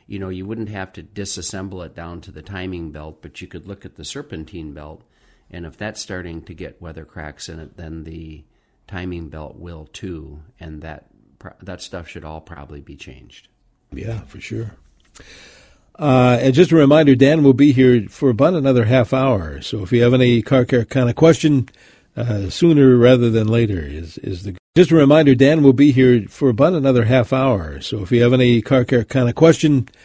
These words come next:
Speaker 2: uh, sooner rather than later is, is the good advice. Uh, let's see, here's another one.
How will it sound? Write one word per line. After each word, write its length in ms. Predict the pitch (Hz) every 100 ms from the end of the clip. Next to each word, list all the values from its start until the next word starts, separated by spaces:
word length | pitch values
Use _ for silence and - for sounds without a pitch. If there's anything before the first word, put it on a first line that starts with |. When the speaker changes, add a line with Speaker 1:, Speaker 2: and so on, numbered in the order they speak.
| _ _ _
Speaker 2:
uh, 340 | 117 113 98
sooner 480 | 92 170 170 143 127
rather 320 | 120 127 120
than 160 | 113 110
later 340 | 110 117 101
is, 380 | 82 73 80 80
is 240 | - 95 90
the 100 | 92
good 160 | 101
advice. 540 | 95 80 92 85 - - _ _ _ _ -
Uh, 140 | 123
let's 200 | 127 135
see, 140 | 143
here's 160 | 127 135
another 300 | 151 170 165
one. 220 | 131 76